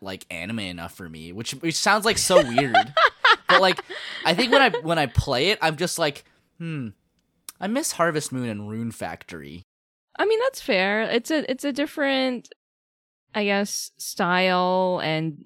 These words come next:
Speaker 2: different way of storytelling. Um,
Speaker 1: Mm-hmm. Well,
Speaker 2: maybe, yeah,
Speaker 1: the,
Speaker 2: I mean
Speaker 1: the influence is definitely there. Like, this
Speaker 2: Of
Speaker 1: game
Speaker 2: course.
Speaker 1: wouldn't exist
Speaker 2: Yeah.
Speaker 1: without, like, probably Rune Factory specifically, um, but, uh,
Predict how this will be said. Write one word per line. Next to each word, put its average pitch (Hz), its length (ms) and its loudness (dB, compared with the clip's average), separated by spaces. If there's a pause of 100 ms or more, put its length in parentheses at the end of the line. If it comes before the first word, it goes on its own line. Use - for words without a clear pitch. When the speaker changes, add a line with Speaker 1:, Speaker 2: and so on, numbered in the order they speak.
Speaker 2:
different 180 280 -4
way 175 140 0
of 170 120 -4
storytelling. 165 1400 -4
Um, 151 260 -6
Speaker 1:
Mm-hmm. 110 240 -8 (640)
Well, - 140 2
Speaker 2:
maybe, 175 360 -4 (300)
yeah, 190 300 -4
Speaker 1:
the, 247 240 -6
Speaker 2:
I 214 40 -2
mean 226 240 -6
Speaker 1:
the 214 140 -2
influence 262 600 -4
is 151 120 -8
definitely 127 520 -4
there. 87 240 -10
Like, 113 160 -10
this 220 140 -2
Speaker 2:
Of - 60 -6
Speaker 1:
game 453 100 8
Speaker 2:
course. 143 160 4
Speaker 1:
wouldn't 139 220 -2
exist 117 460 -4
Speaker 2:
Yeah. 120 180 -4
Speaker 1:
without, 98 380 -8 (200)
like, 110 360 -10
probably 185 400 -2
Rune 123 260 -6
Factory 117 420 -4
specifically, 127 1040 -6 (360)
um, 101 540 -6 (400)
but, 113 580 -2 (720)
uh, 101 680 -4